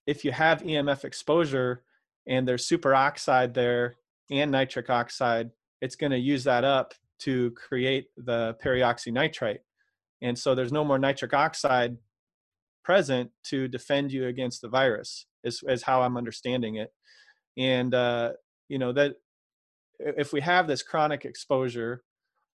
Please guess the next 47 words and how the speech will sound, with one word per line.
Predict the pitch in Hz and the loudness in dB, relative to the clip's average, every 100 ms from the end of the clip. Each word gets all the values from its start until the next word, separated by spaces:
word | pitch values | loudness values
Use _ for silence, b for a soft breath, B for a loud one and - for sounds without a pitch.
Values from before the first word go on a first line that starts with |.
| - | -4
um, | 127 123 120 123 | 0 0 -2 -4
it's | 135 - | -4 2
also | 143 139 143 127 123 - _ - | 2 2 0 2 0 -4 _ -4
raising | 131 147 147 139 | 0 2 0 -2
your | 123 | -2
tr-, | - 131 | -4 -6
stress | - 151 143 - | -2 2 2 2
levels, | 139 127 131 123 | -2 0 -4 -4
your | 113 | -8
cortisol. | 151 139 131 131 127 127 | -4 -2 -2 0 0 0
It, | 123 117 - | -4 -8 -6
it, | 123 123 _ _ _ - | -8 -8 _ _ _ 0
you | |
know, | 131 | 2
I've | 127 143 | 4 2
seen | - - 170 196 160 | 0 -4 0 2 2
it | 127 - - | 0 -4 -8
in | 135 | -6
real | 131 151 151 | 0 2 2
time, | - 170 156 131 127 | 0 2 2 2 0
in, | 135 143 | -2 -4
<laughs> | |
in | 156 | 0
real | 160 143 | 4 4
life, | 143 151 123 - _ _ _ - | 6 4 2 -4 _ _ _ -2
actually | 135 143 - 139 127 123 _ - | 0 0 -2 -2 -2 -6 _ -20
s-, | - _ 247 - _ - | -20 _ -20 -20 _ -6
like, | 135 117 | -6 -4
raise | 127 139 160 160 | -2 2 2 0
people's | - 156 139 123 | -8 -6 -8 -8
stress | - 165 175 - | 0 2 2 -2
levels. | 127 117 120 127 - b b b b | -4 -2 -2 -4 -8 b b b b
And | 131 139 | -4 0
anytime | 190 185 165 156 | 0 0 0 2
that | 156 139 | 2 2
happens, | 147 143 139 131 | -2 0 -4 -6
it | 127 | -10
suppresses | 123 - 135 135 127 | -8 -2 -2 -2 -6
your | 127 117 | -6 -4
immune | 117 123 | -4 -6
system | 123 117 - 123 123 | -6 -12 -12 -16 -14
because | 120 - 127 123 | -14 -6 -6 -6
you're | 120 | -8
trying | 135 127 | -4 -4
to | 117 | -4
deal | 110 127 123 113 | -4 -2 0 0
with | 117 | -4